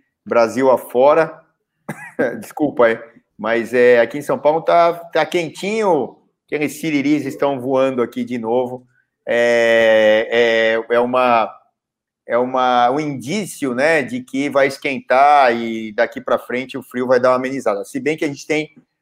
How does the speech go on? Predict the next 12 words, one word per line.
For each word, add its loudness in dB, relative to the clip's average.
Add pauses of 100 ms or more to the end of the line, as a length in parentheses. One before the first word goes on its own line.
(160)
uma 2
previsão 2
aqui 0
pra 2
São 0
Paulo, 4
sul -8
do -10
país 0
e -10
su-, -12
sudeste, -4